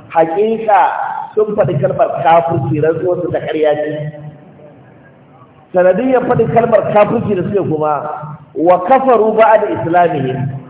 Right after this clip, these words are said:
Da suna musulmai, yanzu Allah yana shaida muku cewa sun kafirta, kafirai ne su. Ashe ana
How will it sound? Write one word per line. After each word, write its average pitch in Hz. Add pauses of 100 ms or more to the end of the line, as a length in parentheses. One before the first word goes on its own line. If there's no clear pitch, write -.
(520)
Da 226
suna 226
musulmai, 170
yanzu 180
Allah 196
yana 175
shaida 170
muku 160
cewa 151
sun 180
kafirta, 151
kafirai 147
ne -
su. - (3000)
Ashe 175
ana 180